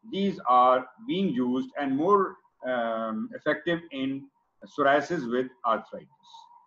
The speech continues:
So these are the different doses where, in which these drugs are used. You don't have to remember the doses. Just remember that these are all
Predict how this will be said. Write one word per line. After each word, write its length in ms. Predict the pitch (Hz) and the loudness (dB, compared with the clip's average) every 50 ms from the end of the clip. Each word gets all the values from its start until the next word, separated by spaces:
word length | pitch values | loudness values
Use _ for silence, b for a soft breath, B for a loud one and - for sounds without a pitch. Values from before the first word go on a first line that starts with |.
| _ _ - | _ _ -8
So 80 | 156 | -6
these 240 | 143 147 190 202 190 | -4 -2 -2 0 2
are 160 | 190 180 175 | 4 4 4
the 100 | 151 156 | 2 0
different 420 | 127 147 143 - - 160 165 139 113 | -2 -4 -4 -4 -6 -6 -4 -2 0
doses 680 | 127 123 127 123 123 156 165 160 160 151 - - - _ _ _ _ _ _ 113 | 0 0 0 0 0 0 0 0 0 -2 -4 -8 -14 _ _ _ _ _ _ -14
where, 400 | 113 120 139 131 123 123 139 151 | -10 -4 -2 0 0 0 -2 -2
in 160 | 151 147 135 | -2 -2 -2
which 200 | 151 151 - - - 113 117 | -2 -2 -4 -6 -10 -8 -4
these 240 | 131 147 139 120 | -4 -2 -2 -2
drugs 300 | 98 123 131 131 127 - | 0 2 2 2 0 0
are 80 | 117 104 | -2 -2
used. 400 | 98 101 135 147 147 143 131 123 | -2 -2 -2 -2 -2 -2 -2 -4
You 120 | 139 120 | -4 -4
don't 240 | 120 135 151 156 - | -2 0 0 0 0
have 280 | - 113 117 117 - - | 0 0 0 -2 -2 -2
to 200 | 147 151 330 - - - _ - _ 113 | -2 -2 -2 -4 -6 -14 _ -20 _ -4
remember 480 | 120 135 135 143 147 147 156 156 139 | -2 0 2 2 2 2 2 2 2
the 100 | 120 113 | 2 0
doses. 200 | 98 95 92 87 _ _ _ _ _ _ _ _ _ _ _ _ _ _ _ _ _ _ _ _ _ _ _ _ _ _ _ _ _ - | -4 -6 -10 -14 _ _ _ _ _ _ _ _ _ _ _ _ _ _ _ _ _ _ _ _ _ _ _ _ _ _ _ _ _ -2
Just 220 | 185 202 - - | 0 0 0 0
remember 480 | 151 139 139 139 143 143 139 156 156 131 | -2 0 0 2 0 2 2 2 2 2
that 240 | 143 139 131 107 123 | 0 -2 -4 -4 -4
these 320 | 139 143 143 151 143 131 - - 120 | -4 -2 0 0 -2 -2 -2 0 2
are 280 | 120 113 113 117 - - | 4 4 2 0 -2 -2
all 340 | 143 135 131 135 139 139 139 | 2 4 4 4 4 2 0